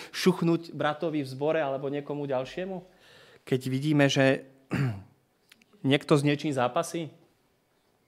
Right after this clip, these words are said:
Ďalej Ježiš kládol dôraz, „Aj vy buďte pripravení, lebo Syn človeka príde v hodinu, o ktorej sa nenazdáte.“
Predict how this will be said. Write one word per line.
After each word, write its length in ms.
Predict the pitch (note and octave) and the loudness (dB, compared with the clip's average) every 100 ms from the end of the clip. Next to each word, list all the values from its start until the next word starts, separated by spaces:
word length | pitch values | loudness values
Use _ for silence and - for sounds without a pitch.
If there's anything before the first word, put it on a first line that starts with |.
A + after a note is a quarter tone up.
| _ _ _ - _ _ _ _ _ _ _ _ _ _ _ - - - - - - _ - | _ _ _ -20 _ _ _ _ _ _ _ _ _ _ _ -20 -20 -20 -20 -20 -20 _ 0
Ďalej 320 | D3+ F3+ G3+ | 4 8 8
Ježiš 180 | F#3+ G3 | 6 6
kládol 360 | - F3+ F3+ E3 | 8 10 10 6
dôraz, 400 | D3+ E3+ C#3 - | 8 10 8 8
„Aj 160 | D#3 | 6
vy 160 | E3 B3+ | 6 6
buďte 320 | C4+ B3+ A#3 | 6 6 6
pripravení, 600 | - F#3+ G3 F#3 E3 D3+ | 6 8 10 10 10 10
lebo 200 | C#3+ D3 | 10 8
Syn 240 | - A3 | 6 4
človeka 480 | F#3+ - E3+ F#3+ F3 | 4 8 8 10 8
príde 480 | - E3+ F#3 E3 E3 - - - | 8 6 10 10 8 2 -18 -2
v 20 | B2 | 8
hodinu, 400 | E3+ G3+ A3+ F3+ | 10 12 10 10
o 80 | D3+ | 10
ktorej 320 | - F3 F3+ | 8 8 10
sa 80 | F#3 | 8
nenazdáte.“ 760 | D#3+ E3+ D#3+ C#3 B2 A#2+ G#2 | 10 12 10 10 8 8 4